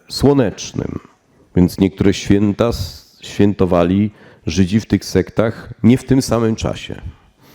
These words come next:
Tak jak my dzisiaj chrześcijanie, prawosławni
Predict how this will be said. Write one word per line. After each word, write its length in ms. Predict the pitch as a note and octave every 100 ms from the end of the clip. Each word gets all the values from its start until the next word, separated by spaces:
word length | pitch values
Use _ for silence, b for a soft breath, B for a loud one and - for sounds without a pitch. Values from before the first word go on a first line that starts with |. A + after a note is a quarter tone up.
| b
Tak 140 | - F2+
jak 140 | F#2
my 160 | F#2+ F2+
dzisiaj 320 | F2+ - F#2+
chrześcijanie, 920 | - - F2 - F2+ F2+ F#2 G#2 B2 - b b b b
prawosławni 1080 | A2+ A2+ G#2+ - A2 G2+ F#2 F#2+ F#2 F#2